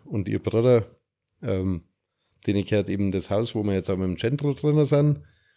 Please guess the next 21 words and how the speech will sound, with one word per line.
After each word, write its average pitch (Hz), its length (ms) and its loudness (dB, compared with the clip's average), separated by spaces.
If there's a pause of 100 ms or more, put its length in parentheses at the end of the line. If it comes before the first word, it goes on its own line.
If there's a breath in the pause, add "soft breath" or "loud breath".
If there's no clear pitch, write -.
(260 soft breath)
Und 98 140 -2
da 98 60 0
war 95 120 4
damals 101 360 4
eine 98 100 -4
Kneipe 117 380 2
unten 123 260 2
drin, 113 240 0
die 104 100 0
nicht 101 200 0
so 104 140 -4
wirklich 101 280 0
gelaufen 127 340 2
ist. 127 140 2
Und 117 140 2
irgendwann 113 340 2
hat 98 140 0
der 101 80 2
Pächter 107 460 0
auch 92 160 -4
gesagt, 98 360 -2